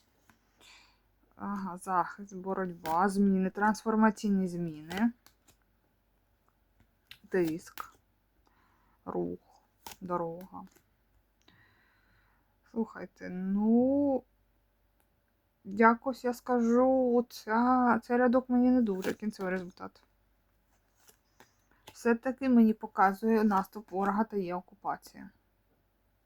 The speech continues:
Тут добре, тут допомога. Зміни ситуації. Тобто наступ ворога буде зупинено. Буде.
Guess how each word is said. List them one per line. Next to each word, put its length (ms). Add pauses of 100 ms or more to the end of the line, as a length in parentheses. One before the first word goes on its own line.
(1300)
Тут 260
добре, 360
тут 220
допомога. 600 (2750)
Зміни 420
ситуації. 580
Тобто 380
наступ 460
ворога 500
буде 240
зупинено. 600 (1120)
Буде. 440